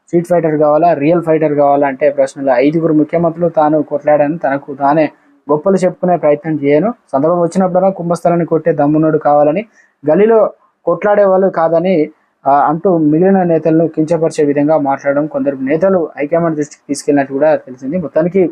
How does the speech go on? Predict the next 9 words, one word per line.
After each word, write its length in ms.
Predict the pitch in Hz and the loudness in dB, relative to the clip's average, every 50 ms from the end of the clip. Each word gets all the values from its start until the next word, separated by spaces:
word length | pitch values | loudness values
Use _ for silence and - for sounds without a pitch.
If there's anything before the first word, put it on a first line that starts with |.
| - _ _ _ _ _ _ _ _ - | -6 _ _ _ _ _ _ _ _ -8
రాజాసింగ్ 680 | 120 127 127 147 170 190 196 190 196 208 202 202 196 196 | -4 -2 0 0 2 2 0 0 0 0 0 2 2 2
వర్సెస్ 480 | 156 151 160 160 - 190 185 175 - 190 | 2 0 0 -2 -2 -2 -2 0 0 0
ఇక 460 | 185 175 165 170 160 165 151 147 160 | 0 0 0 0 0 2 2 2 2
బీజేపీ 440 | 160 143 147 147 160 175 160 - 156 | 0 0 -2 0 0 0 0 0 0
ఈటెల 200 | 151 151 160 147 | 0 0 0 0
రాజేందర్ 420 | 151 156 147 151 151 143 151 143 135 | 0 0 0 0 0 -2 -2 -2 0
మధ్య 220 | 139 135 139 156 | -2 0 0 0
నడుస్తుంది. 560 | 151 143 131 135 135 - - 139 139 156 202 | 0 0 0 -2 -6 -6 -6 -4 -2 -2 -2
ఇక 240 | 277 294 285 - _ | -4 -4 -8 -8 _